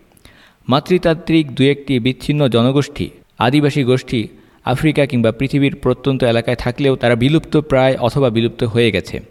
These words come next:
এবং মাতৃতান্ত্রিক কোনো সভ্যতার দৃষ্টান্ত পৃথিবীর ইতিহাসে এখন পর্যন্ত দেখা যায়নি। তারা কোনো সভ্যতা গঠন করতে পারেনি।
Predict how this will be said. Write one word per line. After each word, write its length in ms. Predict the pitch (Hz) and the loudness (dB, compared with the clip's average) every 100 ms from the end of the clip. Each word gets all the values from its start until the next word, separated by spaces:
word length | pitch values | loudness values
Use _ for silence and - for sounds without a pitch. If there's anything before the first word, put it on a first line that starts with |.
| _ | _
এবং 200 | - 104 117 107 | -2 0 0 0
মাতৃতান্ত্রিক 640 | 113 160 160 156 147 147 | -2 0 0 -2 -2 -2
কোনো 180 | - 113 | 0 -2
সভ্যতার 500 | - 120 127 127 113 | 0 -2 -2 0 0
দৃষ্টান্ত 380 | 117 - 123 123 | -2 -2 -2 -2
পৃথিবীর 480 | 127 117 131 120 101 | -4 -4 -2 -4 -4
ইতিহাসে 300 | - 120 123 | -4 -4 -2
এখন 240 | 98 98 127 | -2 0 0
পর্যন্ত 340 | 113 107 104 | 0 -2 -2
দেখা 300 | 123 95 - | -2 -2 -4
যায়নি। 320 | 95 92 85 - - _ _ _ _ _ | -2 -2 -2 -4 -14 _ _ _ _ _
তারা 140 | - 113 | -4 -2
কোনো 200 | 113 113 | 0 -2
সভ্যতা 400 | 127 131 135 143 123 | 0 0 0 0 0
গঠন 260 | 110 107 | 0 -2
করতে 240 | 113 110 131 | -2 -4 -6
পারেনি। 360 | - 95 82 | -2 -2 -2